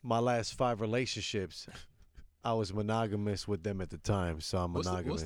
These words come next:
Speaker 2: the future of marriage, bro? You think it's gonna die? I think it's gonna
Speaker 1: Let's
Speaker 2: die, bro.
Speaker 1: hope not. Let's hope some people, you know, make sure they stay with it and they, they be,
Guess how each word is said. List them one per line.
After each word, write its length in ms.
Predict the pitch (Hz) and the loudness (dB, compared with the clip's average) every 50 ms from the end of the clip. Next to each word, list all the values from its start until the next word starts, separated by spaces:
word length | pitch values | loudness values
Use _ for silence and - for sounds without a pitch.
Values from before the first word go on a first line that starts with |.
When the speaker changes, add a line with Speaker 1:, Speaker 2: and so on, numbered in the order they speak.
| - - | -4 -4
Speaker 2:
the 80 | - 160 | -4 -6
future 180 | 139 - - | -4 -4 -6
of 120 | 104 95 95 | -6 -6 -6
marriage, 340 | 95 95 87 80 78 - | -6 -6 -6 -8 -10 -10
bro? 160 | 85 80 78 90 | -12 -10 -8 -8
You 60 | 104 | -8
think 180 | - - 104 101 | -6 -6 -6 -6
it's 80 | 98 | -6
gonna 160 | 95 98 90 90 | -8 -8 -8 -6
die? 220 | 101 104 101 98 - - - - - _ - _ - _ _ _ _ - - - | -6 -6 -6 -6 -8 -14 -20 -20 -20 _ -20 _ -20 _ _ _ _ -20 -20 -16
I 40 | - | -10
think 140 | - 107 98 | -6 -6 -6
it's 80 | 90 - | -6 -8
gonna 160 | - - - | -8 -6 -2
Speaker 1:
Let's 200 | 135 165 160 - | -2 -2 -2 -2
Speaker 2:
die, 60 | 101 | 0
bro. 60 | 120 151 | -2 -2
Speaker 1:
hope 100 | 180 185 | -2 -2
not. 280 | 175 127 104 98 90 87 | -2 -2 0 0 0 2
Let's 240 | 98 117 113 - - | 2 0 0 2 2
hope 240 | 123 127 127 - - | 2 2 0 0 -2
some 180 | - 127 107 | -2 -2 0
people, 460 | - - 120 120 113 131 127 123 120 113 | 0 0 0 2 4 4 4 4 4 4
you 100 | 110 110 | 4 4
know, 240 | 110 110 107 110 107 | 4 4 4 4 2
make 220 | 104 107 110 104 | 2 2 2 2
sure 260 | - - - 113 110 | 2 2 4 4 4
they 180 | 104 101 101 90 | 4 4 2 2
stay 300 | - - - 117 110 113 | 2 0 2 4 4 4
with 300 | 104 104 107 110 - - | 6 4 4 4 4 2
it 280 | 113 110 110 113 110 | 4 4 4 4 4
and 140 | 104 90 82 | 2 2 2
they, 240 | 82 80 78 78 78 | 0 0 0 0 -2
they 160 | 76 82 82 | -2 -2 -2
be, 220 | 78 82 90 82 | -2 -2 -4 -6